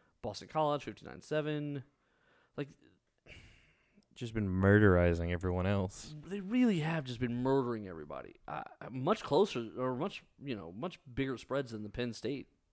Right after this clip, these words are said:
Speaker 1: crew. So I'm
Speaker 2: Aside,
Speaker 1: just
Speaker 2: aside from the seventy-nine.
Speaker 1: Yeah. Yeah, aside from seventy-nine, I think this is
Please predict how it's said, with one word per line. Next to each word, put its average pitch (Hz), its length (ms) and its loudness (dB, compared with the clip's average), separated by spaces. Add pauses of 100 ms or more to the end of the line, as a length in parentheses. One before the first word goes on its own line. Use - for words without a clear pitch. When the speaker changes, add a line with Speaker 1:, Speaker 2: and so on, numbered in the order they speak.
(240)
Speaker 1:
crew. 98 400 -10
So - 140 -12
I'm 139 60 -8
Speaker 2:
Aside, 170 200 0
Speaker 1:
just 110 120 2
Speaker 2:
aside 135 160 6
from 113 120 0
the 90 80 4
seventy-nine. 92 800 4 (580)
Speaker 1:
Yeah. 143 240 6 (640)
Yeah, 127 240 -6
aside 147 240 2
from 151 140 -4
seventy-nine, 120 760 -4 (2750)
I 175 220 6
think 190 280 -2
this 147 240 4
is 139 280 -2